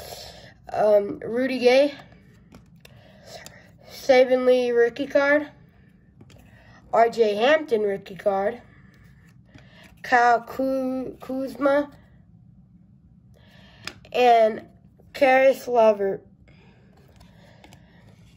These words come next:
And actually, I'll show you the card that was in the sleeve, the best card in this pack.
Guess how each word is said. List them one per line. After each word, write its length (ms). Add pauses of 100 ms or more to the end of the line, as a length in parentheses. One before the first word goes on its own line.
(1000)
And 480
actually, 520
I'll 120
show 140
you 160
the 60
card 260
that 100
was 80
in 140
the 80
sleeve, 480
the 80
best 340
card 240
in 120
this 180
pack. 500